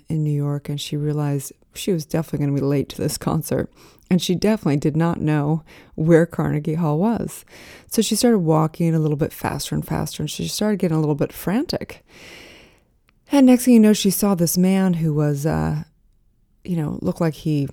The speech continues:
lived in New York. He just had that presence to him. And he was getting in a cab. And so she kinda just said, "Excuse me, excuse me, sir," you know,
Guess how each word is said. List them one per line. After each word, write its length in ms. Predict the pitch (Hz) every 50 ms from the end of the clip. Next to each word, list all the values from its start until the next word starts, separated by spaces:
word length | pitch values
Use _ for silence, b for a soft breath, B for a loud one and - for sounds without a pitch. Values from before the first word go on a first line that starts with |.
| - - _ _ _
lived 360 | - 160 156 160 165 160 147
in 100 | 156 151
New 80 | 156 151
York. 240 | 147 143 143 143 -
He 60 | -
just 180 | 147 147 - -
had 120 | - 151
that 160 | 151 143 - -
presence 400 | - 156 151 143 147 135 - -
to 100 | - -
him. 180 | 131 139 147 - - - _ _ _
And 120 | - 185 190
he 40 |
was 160 | 185 170 151 -
getting 260 | 214 - - - 185
in 120 | 185 165
a 40 | 151
cab. 460 | - - - 196 190 175 151 - - - _ _ _ _ _ _ _ _ _ _ _ _ _ _ _ _ _ -
And 100 | 175 175
so 140 | - - 180
she 160 | 165 - -
kinda 280 | 165 - 185 170 165 156
just 320 | 147 - - - 151 -
said, 220 | - 165 156 143 135 B B B B B B B
"Excuse 400 | B - - - - 277 285 269
me, 100 | 277 262
excuse 280 | 240 - - 269 262 247
me, 100 | 240 220
sir," 540 | - - - 277 269 254 233 240 240 247 - - _
you 140 | - - 208
know, 240 | 202 190 190 202